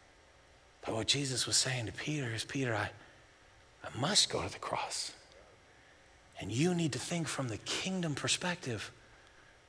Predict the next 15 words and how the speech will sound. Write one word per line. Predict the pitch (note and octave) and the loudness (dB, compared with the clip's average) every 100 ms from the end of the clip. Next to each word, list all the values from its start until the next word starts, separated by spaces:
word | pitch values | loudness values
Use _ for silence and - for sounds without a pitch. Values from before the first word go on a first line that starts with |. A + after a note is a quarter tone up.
| - - - | -20 -20 -12
not | - | -6
the | - | 0
worldly | - C3+ D3 C3 B2 B2 | 0 2 2 2 2 2
lens." | C3+ C3 G#2+ - - - - - - - - - - - - - - - - - - - - - - - - - - - - - - - | 2 0 -2 -2 -4 -8 -18 -20 -20 -20 -20 -20 -20 -20 -20 -20 -20 -20 -20 -20 -20 -20 -20 -20 -20 -20 -20 -20 -20 -20 -20 -20 -20 -2
See, | - D#3 | 4 4
if | B2+ | 8
we | D#3+ | 8
learn | E3+ F3+ G#3 | 10 8 6
to | D#3 | 4
focus | - F3+ F3+ E3+ | 4 4 6 4
on | - C#3 B2+ | 6 4 4
Jesus | G2+ G#2 C3+ D3+ B2 F#2 E2 - - - - - - - - - - | 6 8 10 8 8 4 4 6 6 4 -4 -16 -20 -20 -20 -8 2
and | C3 | 6
his | C#3 F3 | 8 8
kingdom, | - G3 G3 D#3 - | 6 4 2 0 -4